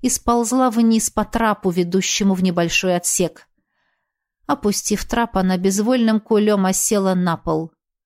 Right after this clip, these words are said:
Люк над ее головой с тихим гудением встал на место. "Герметизация завершена", сообщил механический голос. "До старта осталось тридцать секунд.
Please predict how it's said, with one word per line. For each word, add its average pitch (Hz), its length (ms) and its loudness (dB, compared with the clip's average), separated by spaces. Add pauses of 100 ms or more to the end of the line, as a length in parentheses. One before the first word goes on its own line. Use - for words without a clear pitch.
(360)
Люк 240 340 2
над 247 140 2
ее 214 300 0
головой 190 520 2
с - 120 -6
тихим 254 360 0
гудением 185 600 0
встал 165 340 -2
на 170 140 0
место. 151 480 -4 (1200)
"Герметизация 277 1040 2
завершена", 294 840 2 (1040)
сообщил 196 600 0
механический 202 680 0
голос. 165 520 -2 (480)
"До 285 200 2
старта 294 420 -2
осталось 269 600 -2
тридцать 254 480 -2
секунд. - 520 -6